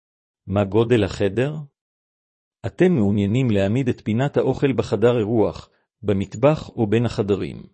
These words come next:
חשוב למדוד את גודל השטח הקיים כדי להצליח מצד אחד לא להעמיס על החדר עם הוספת השולחן, ומצד שני,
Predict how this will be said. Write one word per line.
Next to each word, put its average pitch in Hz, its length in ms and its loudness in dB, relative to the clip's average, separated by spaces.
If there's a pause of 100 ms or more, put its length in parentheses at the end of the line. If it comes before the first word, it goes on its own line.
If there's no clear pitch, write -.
(960)
חשוב 180 420 0
למדוד 117 380 2
את 110 120 -2
גודל 104 380 0
השטח 127 420 -2
הקיים 113 500 0
כדי 107 240 0
להצליח 117 560 0
מצד 120 360 2
אחד 107 340 0
לא 123 160 4
להעמיס 107 440 2
על 104 80 0
החדר 117 400 -2
עם 113 140 -4
הוספת 110 480 -2
השולחן, 113 500 -2
ומצד 104 480 0
שני, 98 360 -6